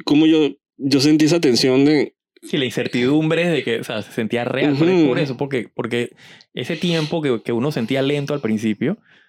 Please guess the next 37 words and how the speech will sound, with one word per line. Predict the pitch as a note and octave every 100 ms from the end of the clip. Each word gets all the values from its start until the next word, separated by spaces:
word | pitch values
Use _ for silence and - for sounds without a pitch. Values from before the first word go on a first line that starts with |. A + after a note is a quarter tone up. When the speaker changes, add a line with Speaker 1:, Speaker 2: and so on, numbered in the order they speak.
| _ _
Speaker 2:
de, | A#2 -
de, | A#2 G#2
de | A#2
conocer | A2+ A2+ A2 C3 B2+
a |
los | C#3+
personajes, | - A#2 A2+ B2+ C3 B2+
de, | A2+
de, | A2+ A2+
de | A#2+
gastar | A#2 A2+ - D3+ D3+
tiempo | G3+ E3 C#3
con | C3+
ellos, | D#3 A2+ -
pues, | - G2+
de, | G#2
de, | A2+ G#2 - _ _ _ _
que, | - A2 _ -
que | B2
probablemente | B2+ D3 F3+ F3 F3
se | D3 A#2
pudo | C3
haber | C#3 C#3 B2+ - _
hecho | - -
mejor, | A#2+ G#2 C3 A#2 - _ _ _ _ _ _ _
pero | C3+ C3
nada | C3+
más | D#3+ F#3
el | C3+
hecho | C#3 F3
de |
haber | B2+ B2+
gastado | C#3 - D3
ese | C#3+
tiempo | C#3 C3 C#3
con | A2+ G#2
ellos | G2 G#2+ D#3